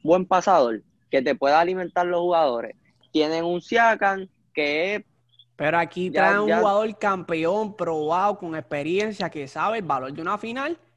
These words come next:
Speaker 2: y lo demuestra. Lo que no tuvo Tatum, lo que no tuvo Jaylen Brown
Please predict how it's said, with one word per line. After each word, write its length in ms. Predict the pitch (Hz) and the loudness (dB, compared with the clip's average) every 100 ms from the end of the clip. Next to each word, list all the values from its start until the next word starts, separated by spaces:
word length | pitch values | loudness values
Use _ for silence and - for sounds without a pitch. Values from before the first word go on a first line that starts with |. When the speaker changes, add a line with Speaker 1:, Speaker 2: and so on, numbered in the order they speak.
| _ | _
Speaker 2:
y 80 | 170 | -4
lo 120 | 151 | -2
demuestra. 680 | 135 127 143 139 - 180 180 - _ _ | -4 -6 -4 -4 -2 -2 -2 -6 _ _
Lo 180 | 151 160 | -2 -2
que 140 | 147 | 0
no 140 | 143 143 | -4 -2
tuvo 260 | 180 190 | -2 0
Tatum, 380 | 180 180 269 320 | 2 0 0 -2
lo 140 | 269 180 | -2 -2
que 80 | 165 | -2
no 100 | 156 | -2
tuvo 200 | 185 220 | -2 0
Jaylen 360 | 233 247 254 | 0 0 0
Brown 260 | 240 339 | 2 2